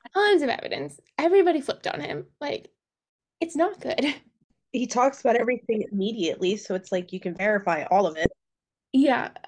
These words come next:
Speaker 1: like, we've been knowing about this shit for a while. Um, super cool. Anyways, that's the episode.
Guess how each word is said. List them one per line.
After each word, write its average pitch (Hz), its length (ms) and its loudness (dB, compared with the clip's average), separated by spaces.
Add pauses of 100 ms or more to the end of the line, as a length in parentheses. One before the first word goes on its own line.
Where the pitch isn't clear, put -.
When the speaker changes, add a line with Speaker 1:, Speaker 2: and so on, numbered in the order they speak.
(100)
Speaker 1:
like, 233 160 2
we've 240 140 2
been 233 140 2
knowing - 180 -4
about - 180 -8
this - 140 -6
shit - 180 -10
for - 100 -8
a 85 60 -4
while. - 320 -8 (120)
Um, 131 360 -4 (120)
super 135 320 -8
cool. 277 440 -4
Anyways, 262 720 -2 (100)
that's - 340 -6
the - 140 -4
episode. 254 720 -2